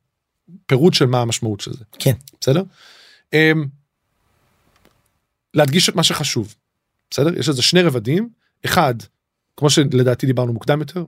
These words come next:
Speaker 1: מלכתחילה להיות סלקטיבי, ולהבין שאני מכניס לתוך ה-, אה, סלט הזה, לתוך הפיץ' הזה, רק את הדברים שהם חשובים, באמת, ושיש להם ערך ומקדמים את הסיפור.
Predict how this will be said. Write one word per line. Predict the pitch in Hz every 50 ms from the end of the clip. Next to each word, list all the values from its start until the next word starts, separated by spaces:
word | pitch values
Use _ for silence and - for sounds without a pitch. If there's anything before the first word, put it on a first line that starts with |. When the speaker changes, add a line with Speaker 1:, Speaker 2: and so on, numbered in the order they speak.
| - -
Speaker 1:
מלכתחילה | 131 127 - 156 - - 202 190
להיות | 160 143 139 139
סלקטיבי, | - 131 131 - - 170 175 190 214 220 _ _ _ _ _ _ _ _
ולהבין | 127 135 131 123 143 151 147
שאני | - 147 135 135 131 123 - -
מכניס | 127 117 - - 185 190 175 -
לתוך | 139 135 156 151 156 -
ה-, | 139 127 123 117 113 - _ _ _ _ _ _ _ _ -
אה, | 123 123 120 123 120 120 -
סלט | - - - 135 147 165 - -
הזה, | 147 117 110 117 110 101 98 - _
לתוך | 120 117 - 143 131 - 139
הפיץ' | 135 131 120 - - _ _ _ _ - 170 - - 160
הזה, | 139 117 123 113 104 - _ _ _ _ _ _ 117
רק | 123 165 185 170
את | - -
הדברים | 156 135 139 131 139 135
שהם | - - 120 110
חשובים, | - 117 - - 104 98 117 123 170 - - _ _ 117
באמת, | 127 117 110 123 135 139 -
ושיש | 127 - - 120 - -
להם | 113 131
ערך | 127 131 123 -
ומקדמים | 120 117 110 - 110 104 113 107
את | 101 -
הסיפור. | - - 107 - - 117 143 196